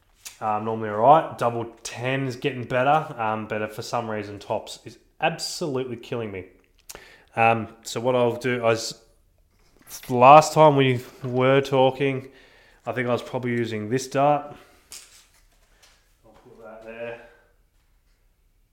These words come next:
That is the Shot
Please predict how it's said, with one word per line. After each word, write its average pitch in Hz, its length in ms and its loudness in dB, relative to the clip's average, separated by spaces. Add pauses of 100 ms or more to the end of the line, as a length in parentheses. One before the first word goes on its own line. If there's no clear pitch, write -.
(1700)
That 123 240 -14
is 123 240 -14
the 120 300 -14
Shot 131 480 -12